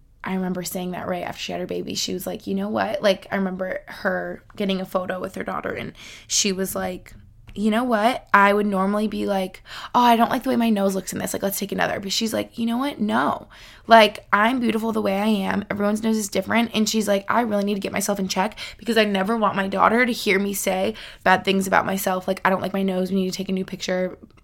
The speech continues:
so my nose looks better." 'Cause I never want her to think that about herself. Like, she is so special and unique and beautiful in her own way, and her nose is perfect and just for her. And, you know, so it's like, we really need to be careful, especially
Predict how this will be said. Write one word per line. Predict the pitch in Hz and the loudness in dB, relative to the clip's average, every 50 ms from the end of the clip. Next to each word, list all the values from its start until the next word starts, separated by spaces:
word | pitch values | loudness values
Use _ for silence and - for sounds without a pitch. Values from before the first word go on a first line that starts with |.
| - | -18
so | - - 202 | -8 -6 -4
my | 185 180 | -4 -2
nose | 185 185 180 180 185 | -4 -4 -6 -6 -8
looks | 185 - | -10 -4
better." | - 196 190 180 180 185 - - - - - - | -2 -2 0 0 -2 -6 -10 -14 -16 -16 -16 -6
'Cause | - 226 | 0 2
I | 226 214 | 4 4
never | 214 208 202 208 220 | 4 4 4 4 4
want | 220 208 202 - 190 | 2 2 0 0 0
her | 196 190 | -2 -2
to | 196 | -2
think | 190 - 190 190 | -2 -4 -4 -2
that | 190 185 185 | -2 0 0
about | 190 180 180 180 | 0 0 0 -2
herself. | 185 185 180 - 190 - - - - | -4 -4 0 0 2 2 0 0 -2
Like, | - - - - - - - - - | -2 -2 -4 -8 -14 -18 -20 -18 -10
she | - - - 208 202 202 196 | -6 -4 -2 0 2 2 2
is | - - 185 | 0 0 -2
so | 196 196 | -2 -2
special | 190 - - 190 185 - - 196 190 | -2 -2 -2 -2 0 0 0 -2 -2
and | - 202 196 | -2 -2 -2
unique | 196 190 190 190 185 - | 0 0 -2 -2 -4 -4
and | - 196 190 | -4 -2 -2
beautiful | 190 190 190 - - 190 | -2 -4 -4 -6 -6 -6
in | 185 | -6
her | 185 180 | -6 -4
own | 180 190 190 185 | -4 -2 -2 -2
way, | 180 170 170 175 | -4 -6 -8 -8
and | - 190 | -4 -2
her | 196 202 | 0 0
nose | 196 180 180 180 | 0 -2 -4 -6
is | 185 - | -10 -12
perfect | - - 202 185 - 190 185 180 - - - - | -10 -8 -8 -4 -2 -2 -2 -2 -4 -10 -8 -6
and | 185 180 180 180 - - 190 | -4 -4 -4 -6 -8 -10 -6
just | 185 185 180 165 - | -4 -4 -4 -4 -6
for | - - 175 180 | -4 -4 -4 -2
her. | - - 190 185 180 180 - - - - - - - - | 2 2 2 2 2 -2 -6 -12 -16 -16 -18 -20 -8 -2
And, | - 196 190 180 - - - _ | 0 0 0 0 -4 -8 -10 _
you | - 220 220 | 0 2 4
know, | 214 208 202 202 - - | 4 4 4 2 0 -2
so | - 240 | 0 0
it's | 220 220 | 2 2
like, | 226 208 214 | 2 0 0
we | 220 208 | -2 0
really | 190 202 214 214 226 240 254 247 - | 2 2 2 2 2 0 -2 -2 0
need | 202 196 185 | 0 0 0
to | 190 | 0
be | 190 185 | -2 -4
careful, | - - 185 185 - 185 185 | -4 -4 -4 -2 -2 -2 -2
especially | 185 185 - - 196 196 190 - 190 185 - 185 | -2 -2 -2 0 0 0 0 -2 -2 -4 -4 -6